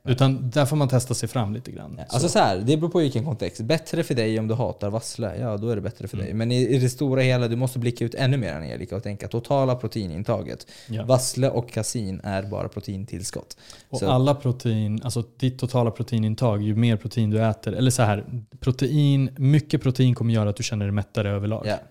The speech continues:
Speaker 2: Så, och det är nog
Speaker 1: Så
Speaker 2: lite det som är kontentan i det här. Jag tror att man försöker ändå lite grann lura kroppen att så här, ja, men okej, jag är lite mätt. Men det är också
Speaker 1: Det
Speaker 2: så
Speaker 1: är
Speaker 2: här, för lite
Speaker 1: tillfälligt.
Speaker 2: kontext, det är kon-, <laughs> det, det är liksom, det kommer funka så länge och sen så kommer du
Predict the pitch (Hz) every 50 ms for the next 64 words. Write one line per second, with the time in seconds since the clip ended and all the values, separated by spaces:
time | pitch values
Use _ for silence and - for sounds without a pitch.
0 | _ - - 117 110 - 117 - - 127 117 123 123 127 123 123 127 117 113 123
1 | 110 131 123 117 - 120 113 107 - 120 110 - 120 117 110 104 - 117 107 104
2 | 104 107 101 107 107 104 110 110 110 107 - - - - - - - _ _ _
3 | - 123 117 - - 117 104 - 117 117 107 - 113 - - 127 120 117 - -
4 | 110 110 107 107 110 110 123 131 135 135 127 127 131 135 127 117 117 117 110 107
5 | 104 104 104 104 104 98 98 - 113 98 - - 113 107 101 95 - - 107 98
6 | 98 101 101 98 101 104 101 98 95 - 107 101 101 101 107 104 104 101 101 -
7 | 110 107 101 98 - - - - - _ _ _ _ _ _ _ _ _ - 117
8 | 120 120 117 120 123 110 127 135 139 127 - 147 107 107 104 98 - 120 117 113
9 | - 98 131 120 - 113 101 - 113 120 123 123 113 - - 107 101 104 - 120
10 | 123 113 - - 160 143 127 120 123 123 127 131 123 110 107 107 - - 113 101
11 | 110 107 - 120 113 98 110 113 104 101 107 98 117 107 110 127 135 135 131 123
12 | 107 - 113 - - - - 107 104 107 107 117